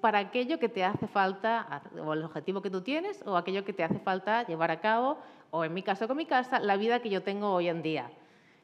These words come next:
No quiere decir tener menos cosas porque sí, quiere decir tener de las que necesito, las indispensables,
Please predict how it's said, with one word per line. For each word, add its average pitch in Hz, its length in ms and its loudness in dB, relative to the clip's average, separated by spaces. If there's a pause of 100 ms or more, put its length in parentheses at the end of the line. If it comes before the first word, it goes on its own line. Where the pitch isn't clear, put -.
No 233 160 2
quiere 277 220 2
decir 247 480 0
tener 196 180 0
menos 214 240 -2
cosas 180 300 -6
porque 170 320 -4
sí, 143 360 -6
quiere 190 280 -2
decir - 260 2
tener 226 440 2
de 202 120 0
las 190 180 4
que 196 140 -2
necesito, 240 720 0
las 170 240 -2
indispensables, 233 1000 0